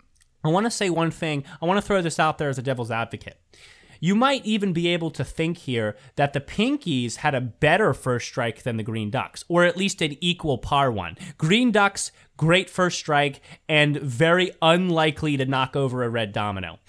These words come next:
Pinkies, more likely to un-, to knock over a red domino, but look at what you're leaving for your next marble. Green ducks, look down here. This is your triangle.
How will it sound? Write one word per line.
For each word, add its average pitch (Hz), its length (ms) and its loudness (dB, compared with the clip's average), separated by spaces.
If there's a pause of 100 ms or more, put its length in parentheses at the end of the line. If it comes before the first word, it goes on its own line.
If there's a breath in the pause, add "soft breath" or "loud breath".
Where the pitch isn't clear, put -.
(200 loud breath)
Pinkies, 214 520 2 (140 loud breath)
more 202 320 4
likely 233 320 0
to 180 160 0
un-, 180 240 0 (160)
to 170 100 -2
knock 170 240 2
over 156 220 0
a 143 60 2
red 151 180 0
domino, 160 460 0 (200 loud breath)
but 214 220 4
look 196 400 2
at 285 160 2
what 214 200 -2
you're 202 200 6
leaving 160 640 2
for - 240 -2
your 147 180 2
next 147 340 -2
marble. 135 500 0 (640 loud breath)
Green 262 340 4
ducks, 180 480 2
look 165 180 -2
down 151 280 0
here. 165 340 -2 (300 loud breath)
This 170 180 0
is 170 80 -2
your 165 100 -4
triangle. 165 640 -4